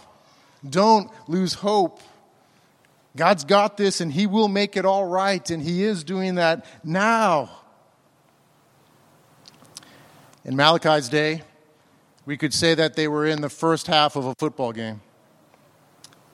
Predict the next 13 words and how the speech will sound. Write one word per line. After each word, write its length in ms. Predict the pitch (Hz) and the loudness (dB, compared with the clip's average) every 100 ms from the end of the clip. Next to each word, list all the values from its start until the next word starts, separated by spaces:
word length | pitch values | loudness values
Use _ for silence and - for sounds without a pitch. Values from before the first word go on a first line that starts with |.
| _ - _ | _ -20 _
We're 200 | 123 160 | -6 0
definitely 360 | 165 165 165 156 | 0 0 0 -2
in 60 | |
the 80 | 147 | -2
second 360 | - 151 143 131 | 0 0 0 -4
half. 300 | 131 131 139 | -2 -4 -4
We 100 | 135 | -4
might 200 | 143 139 | -2 -2
even 220 | 135 131 | -4 -2
be 100 | 131 | 0
in 100 | 127 | 0
overtime. 540 | 127 123 127 123 | -4 -6 -8 -8
I 40 | 123 | -6